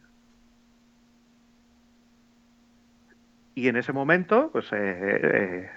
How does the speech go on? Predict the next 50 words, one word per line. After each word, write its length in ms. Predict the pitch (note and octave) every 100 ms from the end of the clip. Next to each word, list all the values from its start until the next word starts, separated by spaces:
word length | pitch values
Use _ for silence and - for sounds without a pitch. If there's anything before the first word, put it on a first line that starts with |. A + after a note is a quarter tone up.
| -
empieza 240 | - G#2+ A2
la 60 |
jugada 380 | C3+ D3 G#3+ G#3
y 40 |
un 60 | D3
touchdown 340 | A2 - G#3+
y 80 | B2+
tal. 240 | A#2 G2+ - _ _ - _ _ _ _ _ - - - _ -
Bueno, 240 | A2 G2 - _
dices, 360 | G#2+ G#2 G#2+ -
y 60 | C#3
dices, 200 | B2+ A#2
"Joder, 360 | F3 F#3+ E3
pues 140 | - B2+
el 80 | D3+
árbitro 360 | F#3 G3+ G#3+
no 120 | G#3+ G#3+
tiene 200 | F#3+ F#3
ni 140 | D#3+
puta 420 | - F#3+ G3 F3
idea". 380 | D3 C3+ A#2+ G#2+ - - _ _ _ _ _ _ _ -
Porque, 240 | C3 C3+
¿por 160 | C#3 D3+
qué 80 | F#3+
le 60 |
ha 20 | F#3+
dado 100 | D3+
el 60 |
ok? 140 | B2 C#3 - - -
¿Tú 140 | E3
te 140 | G3 G3
crees, 500 | G3+ G3 F#3+ - - _ -
tú 100 | E3+
te 120 | F#3
crees 360 | F3+ F3+ F3+ - - _ _ _
que, 280 | - B2 -
eh, 240 | - -
me 100 | B2+
voy 120 | C#3+ F#3
a 20 |
ir 40 |
al 100 | E3+
fútbol 440 | - D3 C#3 B2+ B2
ese 180 | A#2
que 100 | A#2
odias, 320 | G#2+ F#2+ G2+ -
pero 140 | B2
tú 100 | -
te 120 | F#3+ G3+
crees 300 | F#3 F#3